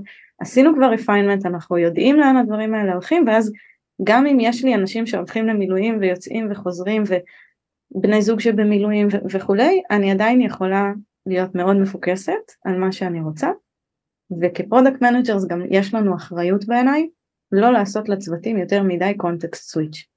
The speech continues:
קבענו שאנחנו, זאת התכולה שנכנסת בספרינט, אנחנו צריכים להיות מאוד רגישים לזה, שזאת התכולה שקורית עכשיו בספרינט, וכמה שפחות שינויים וכמה שפחות תזוזות לתכולה הזאת,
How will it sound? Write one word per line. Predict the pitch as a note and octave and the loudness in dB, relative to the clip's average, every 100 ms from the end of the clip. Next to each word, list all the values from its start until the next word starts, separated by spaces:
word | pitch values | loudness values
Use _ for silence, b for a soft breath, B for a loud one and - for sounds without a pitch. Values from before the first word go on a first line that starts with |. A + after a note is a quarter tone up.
| _ _ _ | _ _ _
קבענו | - F3 G#3+ A#3+ | -6 0 2 2
שאנחנו, | A#3+ A3 F3+ F3 F#3 F3 E3+ E3 - _ _ _ _ F#3+ | 0 0 -2 -2 -4 -4 -4 -6 -10 _ _ _ _ -6
זאת | G3 A3 | -2 -2
התכולה | G#3+ - G3 | -2 -2 0
שנכנסת | G3 F#3+ F3+ F#3+ F#3+ F#3 | 0 -4 -4 -4 -4 -6
בספרינט, | E3 - G#3 C4+ G4 - _ _ _ _ | -8 -8 0 0 0 -4 _ _ _ _
אנחנו | |
צריכים | - A3 | -4 -2
להיות | G#3+ G3+ | 0 -2
מאוד | F3+ G#3+ A#3+ | -2 0 2
רגישים | B3+ F#3+ F#3+ - G#3+ A#3 | 2 0 -4 -4 -2 0
לזה, | C4 D#4+ G#4+ _ _ _ _ | 2 2 0 _ _ _ _
שזאת | - F#3+ G#3+ A#3+ | -6 0 0 0
התכולה | B3 G#3+ F#3+ | -2 0 0
שקורית | G#3 G3+ F3 F#3 | -2 -2 -2 -2
עכשיו | F#3 - F#3 F3 | -4 -2 -2 -2
בספרינט, | D#3 - D#3+ D#3 D#3 | -8 -8 -6 -4 -4
וכמה | D#3+ - A3 A#3+ | -4 -2 0 0
שפחות | A3 - - F#3+ | -4 -8 -6 -2
שינויים | F#3+ F3+ F#3 F3+ | -2 0 0 0
וכמה | F3 F#3 G3 | -2 -2 -4
שפחות | G3+ F3+ - F3 | -6 -8 -6 -4
תזוזות | F3+ F3+ F#3 F#3 | -4 -2 -2 -2
לתכולה | F3 E3+ E3 - F3+ A3 | -6 -6 -8 -2 2 2
הזאת, | B3+ D4 | 2 -2